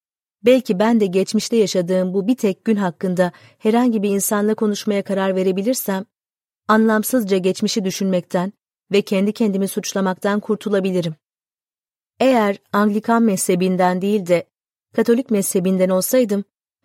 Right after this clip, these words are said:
bir papaza gidip günah çıkarır, içimde gizlediğim olayı sözlere aktararak rahatlamak olanağını bulurdum. Ama böyle bir avuntu benim için mümkün değil.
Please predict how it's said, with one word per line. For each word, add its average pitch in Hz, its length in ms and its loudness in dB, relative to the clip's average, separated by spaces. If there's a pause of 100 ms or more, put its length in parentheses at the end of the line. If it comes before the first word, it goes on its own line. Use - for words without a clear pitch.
(120)
bir 277 80 2
papaza 208 360 0
gidip 190 420 -4
günah 220 320 2
çıkarır, 180 500 -6 (340)
içimde 226 340 0
gizlediğim 208 560 0
olayı 190 280 0
sözlere 202 420 0
aktararak 190 600 -2 (300)
rahatlamak 220 480 0
olanağını 180 520 -2
bulurdum. 175 380 -2 (1300)
Ama 185 260 0
böyle 208 280 4
bir 190 60 2
avuntu 185 360 0
benim 202 180 2
için 196 240 -4
mümkün 202 440 0
değil. 170 240 -4